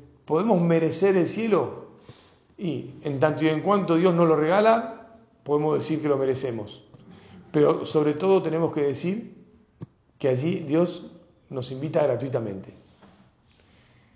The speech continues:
El tema es que uno podría, podría no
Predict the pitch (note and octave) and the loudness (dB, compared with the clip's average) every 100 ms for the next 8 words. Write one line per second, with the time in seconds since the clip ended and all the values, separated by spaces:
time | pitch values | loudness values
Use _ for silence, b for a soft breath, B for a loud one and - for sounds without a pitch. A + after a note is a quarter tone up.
0 | b C#3+ D3 G3+ G3+ G3+ F#3+ - - D3+ | b -6 0 2 2 2 0 -6 -4 -2
1 | D3 - - E3+ F3 F3 F#3 F#3 A3 A3+ | -2 -6 -8 -2 -2 2 4 6 6 4
2 | A3 B3+ - - B B _ _ D3+ D3 | 4 0 -8 -16 B B _ _ -2 0
3 | F3+ F#3+ G3 - - - - b b b | 2 2 0 -4 -14 -20 -20 b b b
4 | b D3+ E3 F#3+ G3 - - | b -4 2 2 0 -8 -16